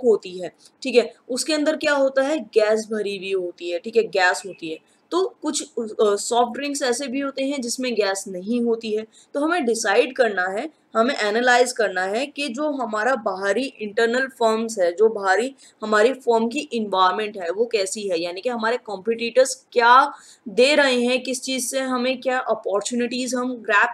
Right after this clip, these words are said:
कर सकते हैं, हम उन सब के बारे में जान सकते हैं अपने external analysis के through, ठीक है। तो external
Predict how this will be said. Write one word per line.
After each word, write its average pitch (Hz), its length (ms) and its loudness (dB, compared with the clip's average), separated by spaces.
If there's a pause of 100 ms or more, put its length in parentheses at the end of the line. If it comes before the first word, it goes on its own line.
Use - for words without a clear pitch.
कर 240 100 4
सकते 220 360 -6
हैं, 233 140 -4
हम 247 300 -8
उन 220 160 -4
सब 214 200 -8
के 214 120 0
बारे 175 260 -2
में 254 160 -10 (300)
जान 185 300 -2
सकते 190 340 -8
हैं 220 100 -4
अपने 240 420 -4
external 190 500 -8 (100)
analysis 170 680 -4
के 170 140 -6
through, - 260 -12 (360)
ठीक 240 120 -2
है। 226 120 0 (240)
तो - 240 -4
external 262 480 0